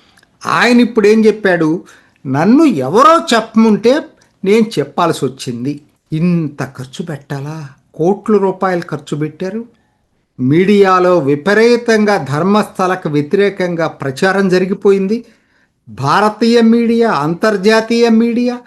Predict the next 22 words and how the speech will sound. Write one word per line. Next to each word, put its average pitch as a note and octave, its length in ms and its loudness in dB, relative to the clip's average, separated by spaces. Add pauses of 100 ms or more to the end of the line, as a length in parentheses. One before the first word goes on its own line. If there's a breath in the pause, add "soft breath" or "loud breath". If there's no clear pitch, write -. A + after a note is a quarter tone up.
(300 soft breath)
బీబీసీ A3+ 720 2
అయితే A#3 280 2
పనిగట్టుకొని A#3+ 920 2
పుంఖాను B3+ 800 2 (260)
పుంఖ A#3 280 0 (160)
కథ, F3+ 300 -4
కథనాలు G3+ 420 2
అల్లింది, G#3 480 0 (320 soft breath)
ఆల్ F3+ 300 0
జజీరా F3+ 560 2
అల్లింది. G#3+ 600 2 (300 soft breath)
ఇక్కడ C4+ 300 -2
మనకి A3 760 2 (260 loud breath)
మీడియాలో B3+ 840 4 (240 loud breath)
అన్ని B3 260 4
ప్రాంతాల C#4+ 560 2
నుంచి C4+ 300 2
వచ్చారు B3+ 360 -4 (460)
విలేకరులు. G3+ 540 0 (500)
అదేదో F#3 460 2
పెద్ద D#3 520 -6
సంఘటన. E3 800 -6